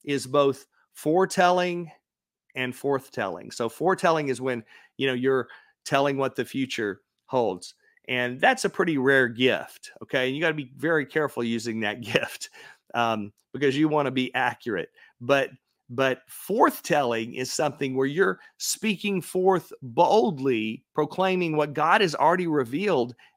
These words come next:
in his word. And that's being prophetic today. And all of us can find our gift that God has given us and develop it and use it for his glory, okay? Um,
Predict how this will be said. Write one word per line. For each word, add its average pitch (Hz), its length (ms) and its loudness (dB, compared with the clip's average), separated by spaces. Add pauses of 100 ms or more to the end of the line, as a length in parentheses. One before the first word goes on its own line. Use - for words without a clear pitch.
in 147 180 -4
his 151 220 -2
word. 170 480 -2
And 127 140 -6
that's 180 280 2
being 151 260 -4
prophetic 107 580 -4 (320)
today. 101 500 -4 (280)
And 131 160 -4 (240)
all 202 280 6
of 185 100 8
us - 160 0
can 139 220 -6
find 170 520 0
our 135 200 2
gift 151 560 0
that 131 180 -6
God 151 260 2
has 131 220 -6
given 156 380 0
us 123 220 -4 (360)
and 123 140 -4
develop 135 520 0
it 165 120 -2
and 117 220 -4
use 127 240 -2
it - 100 -4
for 117 140 -6
his 110 160 -8
glory, 117 560 -4 (420)
okay? 127 420 -2 (440)
Um, 113 500 -2